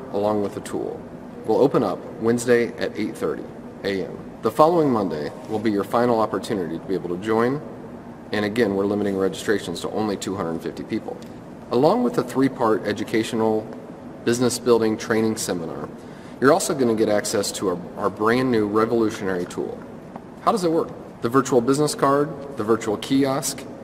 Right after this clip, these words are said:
the coupon delivery mechanism, all that sits right in your hand. Have a sales team?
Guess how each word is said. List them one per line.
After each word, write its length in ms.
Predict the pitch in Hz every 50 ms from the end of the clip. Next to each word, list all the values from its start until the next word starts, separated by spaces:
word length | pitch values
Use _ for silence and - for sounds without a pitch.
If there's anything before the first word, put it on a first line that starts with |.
| - - - - -
the 100 | - 107
coupon 380 | - - 143 127 - 139 123 123
delivery 420 | 113 117 120 127 127 135 139 131
mechanism, 640 | 131 131 131 131 - 135 135 139 - 151 151 160 - - - - - - - - - -
all 460 | - 120 139 156 170 180 180 - -
that 100 | - 120
sits 360 | 104 - - 139 120 - - -
right 180 | 113 113 85
in 60 | 92
your 120 | 107 104 104
hand. 340 | 110 104 92 - - - - - - - - - - - - - -
Have 140 | 123 120
a 60 | 120 120
sales 340 | - 139 135 147 147 -
team? 200 | - 180 196 214